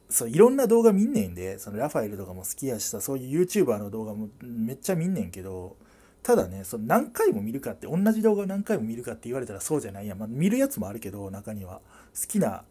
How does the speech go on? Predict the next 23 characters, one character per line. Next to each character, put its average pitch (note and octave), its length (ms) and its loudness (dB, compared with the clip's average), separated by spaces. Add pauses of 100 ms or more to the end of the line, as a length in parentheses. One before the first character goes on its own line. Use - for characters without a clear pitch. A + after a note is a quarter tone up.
(120)
企 - 260 -8
画 - 80 -16
と B2+ 80 -8
か A2 100 -8
ネ G#2+ 140 -8
タ B2+ 100 -6
と B2 100 -8
か G#2 120 -10
あ G2 60 -10
る G#2 80 -12
か F#2+ 120 -14
ら、 F#2+ 260 -12 (240)
そ A3+ 140 0
う B3 40 0
い A#3+ 40 0
う G#3+ 40 2
の D3+ 60 2
は G2+ 60 -2
何 A2+ 140 -4
回 D#3 180 0
も G2 160 -8
そ G2+ 120 -14
の、 G2 280 -12